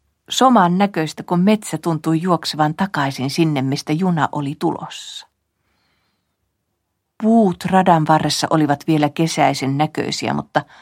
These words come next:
maassa varpujen seassa hohtivat jo punaiset puolukat. "Olisipa kaikki suussa, mikä on maassa",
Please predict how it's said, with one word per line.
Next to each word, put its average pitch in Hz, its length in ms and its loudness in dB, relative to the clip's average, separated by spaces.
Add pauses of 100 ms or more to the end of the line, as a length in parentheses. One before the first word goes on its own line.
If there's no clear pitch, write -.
(560)
maassa 220 560 4
varpujen 185 520 2
seassa 147 480 -2
hohtivat 151 480 -4
jo 170 60 -4
punaiset 175 600 2
puolukat. - 600 -2 (2250)
"Olisipa 190 680 2
kaikki 220 480 0
suussa, 233 500 -2
mikä 160 360 -4
on 202 120 2
maassa", 214 720 2